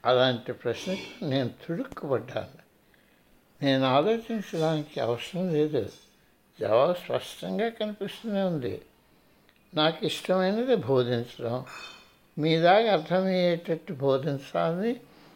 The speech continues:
మీ దాకా రుచి అవ్వాలని నేను కోరుకుంటున్నాను.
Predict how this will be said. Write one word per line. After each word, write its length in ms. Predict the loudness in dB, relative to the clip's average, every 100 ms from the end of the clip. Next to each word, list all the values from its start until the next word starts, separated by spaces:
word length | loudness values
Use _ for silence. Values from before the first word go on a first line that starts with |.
| -8
మీ 160 | 0 2
దాకా 340 | 6 6 6
రుచి 340 | 2 0 0 4
అవ్వాలని 640 | 4 4 2 2 -2 -6 -8 _ _ _ _
నేను 200 | -4 -4
కోరుకుంటున్నాను. 1300 | -6 -12 -8 -10 -8 -8 -8 -10 -10 -8 -10 -12 -20